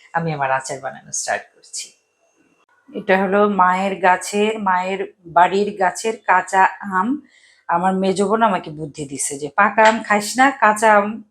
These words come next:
এটা দিয়ে আচার বানা।" আমি বলছি, "দারুণ বুদ্ধি তো, আচ্ছা ঠিক আছে।" মাকে বললাম, "মা, আমার ভাগের আম পাঠায় দেন, আমি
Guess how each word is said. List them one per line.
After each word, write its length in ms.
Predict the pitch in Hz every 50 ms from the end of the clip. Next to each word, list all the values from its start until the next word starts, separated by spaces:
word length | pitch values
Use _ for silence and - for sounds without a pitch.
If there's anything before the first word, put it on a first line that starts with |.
| _ _ _ -
এটা 400 | - - - 185 185 180 190 185
দিয়ে 200 | 165 190 214 262
আচার 360 | - 196 190 - 160 143 139
বানা।" 220 | 131 139 127 131
আমি 80 | 135 147
বলছি, 260 | 147 - - 208 175
"দারুণ 360 | 180 170 165 175 190 208 208
বুদ্ধি 300 | 202 214 185 175 196 214
তো, 200 | 208 240 262 330 339 - - - - - - _ _ -
আচ্ছা 380 | - 139 143 - - - - 143 -
ঠিক 160 | - 151 143 -
আছে।" 220 | 143 - - - 160
মাকে 320 | 151 151 151 156 - 165
বললাম, 400 | 156 156 165 160 160 160 160 165
"মা, 340 | 165 165 160 160 156 151 - -
আমার 320 | - 175 180 180 170 165 160
ভাগের 420 | 151 147 160 156 160 170 165 160
আম 280 | 165 160 160 160 160 156
পাঠায় 360 | - 160 156 - 165 160 151
দেন, 200 | - 170 208 262 - _ _ _ _ _ _ _ _ -
আমি 380 | 156 143 147 147 147 139 131